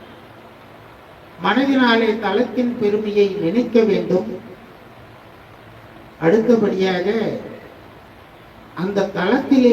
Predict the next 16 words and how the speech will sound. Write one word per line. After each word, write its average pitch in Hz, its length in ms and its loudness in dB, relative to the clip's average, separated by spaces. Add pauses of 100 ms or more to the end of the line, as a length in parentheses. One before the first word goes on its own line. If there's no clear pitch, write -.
இருக்கக்கூடிய 220 680 2 (240)
தீர்த்தத்தை 262 640 4 (160)
நாம் 165 220 -2 (1000)
நீராட 233 400 4 (140)
வேண்டும். 123 360 -4 (1800)
இந்த 214 260 2
தீர்த்தத்திலே 269 680 4 (120)
நாம் 190 280 0
நீராடுவது 233 680 4 (140)
எதற்கு 214 400 -4
என்று 190 260 -6
சொன்னால் 190 400 -6 (2750)
நம்முடைய 220 380 2 (200)
பாவங்கள் 240 640 4
எல்லாம் 226 360 -4 (120)
நீங்கி 220 380 0